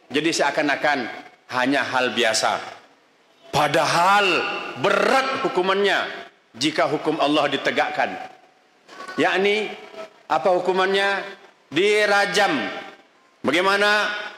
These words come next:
proses pelaksanaan hukum rajam? Dibenam badannya separuh, yang tersisa dilempari pakai batu oleh banyak orang sampai mati.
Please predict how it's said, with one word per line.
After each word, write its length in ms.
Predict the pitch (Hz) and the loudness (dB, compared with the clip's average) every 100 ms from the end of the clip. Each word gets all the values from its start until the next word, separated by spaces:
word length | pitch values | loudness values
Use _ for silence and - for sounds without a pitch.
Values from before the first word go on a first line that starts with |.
| - - | -12 -2
proses 640 | 190 180 208 196 - - _ _ | 0 2 0 0 -4 -10 _ _
pelaksanaan 720 | - 190 180 190 180 180 202 196 | -2 0 2 2 2 2 2 0
hukum 240 | 196 208 | 0 0
rajam? 340 | 220 220 226 214 - - - _ _ _ _ _ _ _ | 2 2 2 0 -8 -14 -18 _ _ _ _ _ _ _
Dibenam 540 | 131 170 175 190 214 202 | -4 0 0 2 0 2
badannya 380 | 196 190 202 208 | 0 2 0 0
separuh, 560 | 208 - 185 214 220 190 - - - _ 151 | -2 0 2 2 0 -2 -10 -18 -20 _ -2
yang 200 | 196 185 | 0 0
tersisa 720 | 196 180 208 196 220 233 220 - - - | 0 0 0 2 2 2 0 -4 -12 -8
dilempari 640 | 156 196 202 190 190 196 208 | -2 2 2 2 2 2 0
pakai 320 | 214 208 214 | 0 0 0
batu 460 | 202 202 233 233 190 - - | 2 0 0 -2 -4 -6 -2
oleh 480 | 214 254 269 269 247 202 | 2 4 2 2 0 2
banyak 360 | 240 254 254 220 | 0 2 2 2
orang 260 | 220 175 120 110 - - _ - | 2 2 -2 -8 -12 -18 _ -6
sampai 480 | - 156 147 226 196 | -2 -2 0 0 2
mati. 400 | 170 - 175 | 0 0 -2